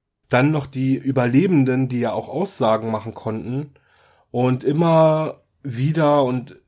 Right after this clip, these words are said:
wieder kam Gacy davon, weil weder Nachbarn, Bekannte oder die Polizei es überhaupt für möglich hielten, dass Gacy irgendetwas mit dem Verschwinden der Jungen zu tun haben könnte.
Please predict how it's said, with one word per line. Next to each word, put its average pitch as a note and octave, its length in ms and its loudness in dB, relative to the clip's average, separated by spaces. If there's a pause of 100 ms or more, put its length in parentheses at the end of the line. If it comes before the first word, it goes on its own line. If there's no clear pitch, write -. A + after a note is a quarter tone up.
(220)
wieder C3+ 760 -2 (200)
kam A#2+ 320 -4
Gacy A2+ 300 -8
davon, G2 560 -12 (280)
weil A2 360 0
weder A#2 240 0
Nachbarn, B2 520 0
Bekannte B2+ 540 -2
oder A#2 200 -2
die A2+ 60 -10
Polizei A#2+ 640 -6 (340)
es - 140 -10
überhaupt B2 260 0
für A#2+ 120 0
möglich C3+ 520 2
hielten, C3+ 560 -2 (220)
dass - 240 -4
Gacy B2+ 420 -2
irgendetwas C#3+ 720 0
mit A#2 140 -6
dem A2+ 100 -8
Verschwinden A2+ 480 -8
der G#2+ 120 -4
Jungen G2+ 200 -8
zu - 120 -16
tun A2+ 280 -10
haben F2 220 -10
könnte. - 360 -18